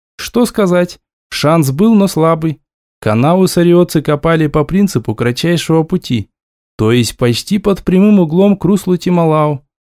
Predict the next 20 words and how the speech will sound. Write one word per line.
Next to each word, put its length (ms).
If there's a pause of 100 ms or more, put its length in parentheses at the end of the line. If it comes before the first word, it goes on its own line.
(140)
Дно 480
у 60
неё, 280
конечно, 480
намокнет, 800 (320)
но 180
образование 680
серьёзного 600
потока 500
гидродинамически 1000
противоестественно. 1160 (540)
Вывести 640
устье 360
выше 280
по 140
течению 520
доморощенные 800
мелиаторы 640
не 120
смогли. 520